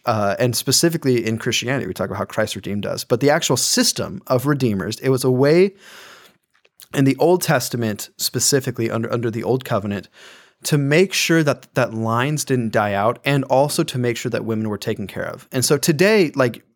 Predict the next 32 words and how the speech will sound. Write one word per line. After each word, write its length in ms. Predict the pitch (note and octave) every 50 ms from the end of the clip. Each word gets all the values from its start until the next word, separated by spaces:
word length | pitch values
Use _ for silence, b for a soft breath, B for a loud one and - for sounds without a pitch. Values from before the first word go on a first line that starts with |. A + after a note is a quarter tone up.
| - _ _ _ -
today 340 | - F3 F3+ A3+ A#3 G3 F3
as 200 | - D3+ D3+ C#3
a 60 | D3
woman, 280 | B2+ D3+ F3+ D#3+ A#2+ A2
you 80 | A2+ A#2
have 220 | - C#3 B2+ A#2 - B2
a 120 | A2+ - _ _ _ _ -
ton 300 | - - - - E3+ E3
of 100 | D#3+ -
freedom. 360 | - - C3+ B2 G#2 E2 F2
You 80 | F#2+ G2
can 100 | - G#2+
hold 320 | G2+ - C3 A#2 A#2 A2+
most 320 | A#2 B2 C3 C3+ C3 - -
jobs. 400 | - A2+ A#2 A#2 A2+ A2+ A2+ -
Like, 100 | A2 G#2
there's, 180 | A#2 A2+ G2+ -
there's 260 | - B2 A2 - - -
a 80 | C3 B2+
ton 240 | - - - C#3+ C#3
of 80 | C3
things 220 | C3 C3 B2 A#2 -
that 60 | F#2+
you 60 | G2
can 140 | - G#2+ A2+
do. 260 | C3+ C#3+ C#3+ C#3+ C3+ B B B B B B B B B
Um, 240 | C3+ C3 B2+ A#2 A#2
back 300 | A2+ D#3 E3 F3+ E3 -
then, 180 | G#3+ F#3+ D3+ B2+
there 100 | C3 C3
was 160 | B2+ A#2+ -
just, 380 | - C#3 B2+ B2 - - -